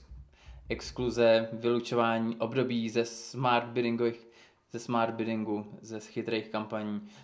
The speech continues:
což je super feature. A Microsoftí reklamy přeskočím. A jedna novinka na straně Facebooku a Instagramu, která si myslím, že je superová,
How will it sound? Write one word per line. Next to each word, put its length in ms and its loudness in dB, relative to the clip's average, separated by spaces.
což 220 -8
je 60 -4
super 300 4
feature. 500 2
A 360 -10
Microsoftí 1080 4
reklamy 380 0
přeskočím. 1000 2
A 340 4
jedna 480 4
novinka 640 2
na 180 6
straně 500 0
Facebooku 600 2
a 60 0
Instagramu, 680 4
která 360 8
si 120 -6
myslím, 240 -8
že 120 -6
je 80 -8
superová, 880 4